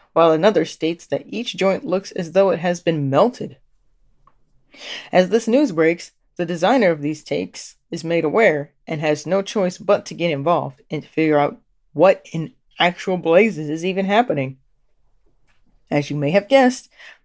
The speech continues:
based solely on which book we're reading, the designer is none other than our boy Anthony Stark,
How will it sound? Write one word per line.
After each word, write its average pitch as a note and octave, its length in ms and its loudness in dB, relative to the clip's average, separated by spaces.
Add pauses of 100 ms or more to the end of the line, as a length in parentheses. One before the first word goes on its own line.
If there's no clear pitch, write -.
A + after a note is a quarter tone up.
based E3+ 400 0
solely A3 320 2
on G3+ 140 2
which G3+ 180 -6
book G3 280 -4
we're E3 80 -4
reading, D#3 420 -6 (560)
the F3 80 -2
designer F3+ 480 0
is E3 140 -6
none A3 240 -2
other A3+ 260 -2
than D#3+ 160 -8
our G#3+ 160 0
boy G#3 400 0
Anthony E3 380 -4
Stark, C#3 440 -4